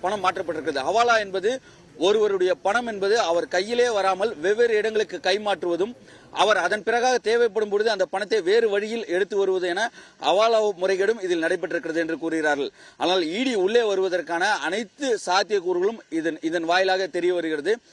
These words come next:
மணி லாண்டரிங் ஆக்டும் இதில் பாயும் என்பதுதான் பொறுத்திருந்து பார்க்க வேண்டியிருக்கிறது. என்றால் இ டி கை உள்ளே வருகிறது என்றால் இந்த,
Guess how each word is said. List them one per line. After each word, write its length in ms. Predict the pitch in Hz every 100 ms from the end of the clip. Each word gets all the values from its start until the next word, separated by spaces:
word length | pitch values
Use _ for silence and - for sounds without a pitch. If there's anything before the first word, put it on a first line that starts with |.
| - _ _ - 165
மணி 180 | 262 285
லாண்டரிங் 400 | 277 233 233 180 _ _ 151
ஆக்டும் 320 | 190 - 226 240 -
இதில் 240 | 165 170 -
பாயும் 280 | 185 214 196
என்பதுதான் 360 | 175 165 190 170
பொறுத்திருந்து 400 | 180 185 196 190 165
பார்க்க 260 | 175 175 180
வேண்டியிருக்கிறது. 440 | 160 147 147 139
என்றால் 220 | 147 202 170
இ 60 | 214
டி 60 | 240 202
கை 100 | 175 175 170
உள்ளே 180 | 214 208
வருகிறது 300 | 180 175 160 156
என்றால் 240 | 175 226 - - - - 160
இந்த, 160 | 190